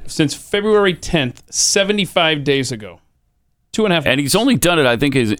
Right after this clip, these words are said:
Speaker 2: in his entire presidency, isn't it, ten times?
Speaker 1: Something like that, yeah.
Speaker 2: Whereas it was ninety-five at this point for Trump and a hundred and thirty or whatever for, for Obama.
Speaker 1: And keep in mind the degree of
Speaker 2: <clears throat>
Speaker 1: difficulty for Trump sitting down with
Speaker 2: Way
Speaker 1: a
Speaker 2: beyond
Speaker 1: hostile
Speaker 2: anybody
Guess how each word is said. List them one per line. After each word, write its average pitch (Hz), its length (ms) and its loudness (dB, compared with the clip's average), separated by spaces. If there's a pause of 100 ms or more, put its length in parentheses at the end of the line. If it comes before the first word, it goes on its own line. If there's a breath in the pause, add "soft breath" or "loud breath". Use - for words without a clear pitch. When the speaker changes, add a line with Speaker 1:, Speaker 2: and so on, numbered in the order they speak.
Speaker 2:
in 113 140 2
his 98 180 0
entire 107 320 0
presidency, 101 600 2
isn't 98 160 2
it, 90 180 0
ten 95 220 2
times? 98 320 0
Speaker 1:
Something 131 260 -4
like 107 180 -14
that, 98 240 -14
yeah. 110 260 -10 (160)
Speaker 2:
Whereas 95 420 4
it 98 80 0
was 78 140 -2
ninety-five 92 840 0
at 85 100 -4
this 92 160 2
point 87 380 2
for 80 200 -2
Trump 98 440 0
and 67 280 -4
a 71 80 0
hundred 87 280 -2
and 78 120 -2
thirty 78 360 0
or 71 60 0
whatever 71 380 0
for, 62 260 -4 (120)
for 69 180 -2
Obama. 67 340 -2
Speaker 1:
And 139 80 -2
keep 165 160 0
in 143 80 0
mind 135 200 0
the 127 60 0
degree 131 360 2
of 104 100 2
Speaker 2:
<clears throat> 139 80 0
Speaker 1:
difficulty 123 560 -4
for 120 180 -10
Trump 139 360 -4
sitting 120 320 -4
down 113 340 -2
with 107 80 2
Speaker 2:
Way 120 140 2
Speaker 1:
a - 20 -4
Speaker 2:
beyond 107 280 0
Speaker 1:
hostile 147 200 0
Speaker 2:
anybody 117 180 -2